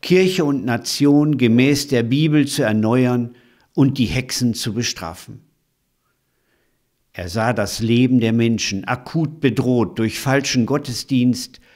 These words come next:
und die verderblichen Lehren der katholischen Kirche.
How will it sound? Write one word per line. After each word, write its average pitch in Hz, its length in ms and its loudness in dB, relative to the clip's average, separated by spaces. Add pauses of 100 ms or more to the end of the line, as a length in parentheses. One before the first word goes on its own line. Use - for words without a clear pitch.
(180)
und 151 240 2
die 131 100 0
verderblichen 110 920 -2
Lehren 107 540 0 (260)
der 92 100 -6
katholischen 95 680 -6
Kirche. 87 500 -10